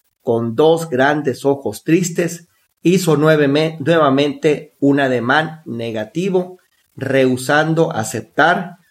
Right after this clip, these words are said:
lo que se le estaba ofreciendo. Extrañado, el buen hombre le preguntó al pequeño que, ¿qué era entonces lo que le entristecía?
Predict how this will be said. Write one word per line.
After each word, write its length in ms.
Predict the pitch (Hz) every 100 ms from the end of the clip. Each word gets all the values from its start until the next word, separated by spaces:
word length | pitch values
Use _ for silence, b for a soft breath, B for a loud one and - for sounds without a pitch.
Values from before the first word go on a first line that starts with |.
| b
lo 280 | - 135 135
que 100 | 165
se 160 | - 120
le 80 | 117
estaba 720 | - - 135 139 127 127 - _
ofreciendo. 800 | 117 - 113 - 113 98 98 87 _ _ _ _ _
Extrañado, 920 | - 113 - 120 113 131 143 196 185 - B _
el 160 | - 143
buen 200 | 170 175
hombre 280 | 190 202
le 100 | 196
preguntó 480 | 185 156 143 151 151
al 160 | 160 160
pequeño 800 | 180 175 151 156 165 160 - - _
que, 400 | - 131 123 - - _ _ _ _ _
¿qué 320 | 180 185 185
era 380 | 185 220 202 160
entonces 920 | 127 120 117 180 - 139 160 160 - -
lo 240 | 135 131
que 160 | 135 127
le 100 | 120
entristecía? 1040 | 113 - 110 - 104 95 123 117 110 -